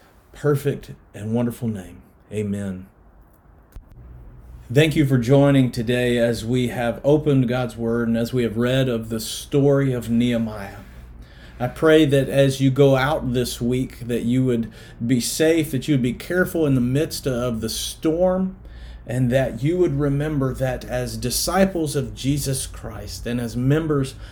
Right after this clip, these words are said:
of Win First United Methodist Church, we are people who have been saved by grace, who seek to be a body of believers and make disciples of Jesus Christ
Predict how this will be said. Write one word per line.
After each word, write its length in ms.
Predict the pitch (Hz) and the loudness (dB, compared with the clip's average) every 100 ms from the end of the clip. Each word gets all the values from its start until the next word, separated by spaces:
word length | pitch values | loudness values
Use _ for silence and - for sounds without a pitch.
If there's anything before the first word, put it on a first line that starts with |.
| - - | -14 -6
of 220 | 110 107 | -6 -2
Win 320 | 131 147 143 | -2 0 -2
First 340 | - 139 135 | -4 -4 -4
United 340 | 135 127 127 127 | -4 -4 -4 -6
Methodist 480 | 123 117 117 110 - | -6 -6 -8 -8 -10
Church, 580 | - 110 - - - - - - - - | -10 -10 -10 -14 -14 -16 -16 -16 -8 2
we 120 | 143 | 2
are 100 | 135 | 2
people 420 | - 185 185 160 | 0 -2 2 2
who 140 | 143 | 2
have 120 | 139 123 | 2 0
been 200 | 127 120 | -2 -2
saved 460 | - 156 165 135 | -4 -2 -2 -2
by 200 | 135 147 | -4 -2
grace, 680 | 131 110 113 110 - - - - - - - | -2 -4 -6 -8 -12 -14 -14 -20 -20 -20 -4
who 140 | 139 131 | 0 0
seek 540 | - - 185 185 - | 0 0 0 0 -4
to 80 | 143 | -2
be 140 | 139 | 0
a 80 | 127 | 0
body 320 | 135 143 160 | -2 -2 0
of 120 | 147 | -2
believers 580 | 135 131 120 113 120 113 | -2 -2 -2 -4 -6 -6
and 140 | 117 120 | -6 -4
make 240 | 131 131 | -4 -6
disciples 680 | 123 - 135 156 160 147 135 | -8 -8 -8 -6 -4 -4 -4
of 100 | 117 | -6
Jesus 400 | 131 131 131 - | -4 -2 -4 -8
Christ 520 | - 113 110 113 - | -10 -10 -10 -10 -14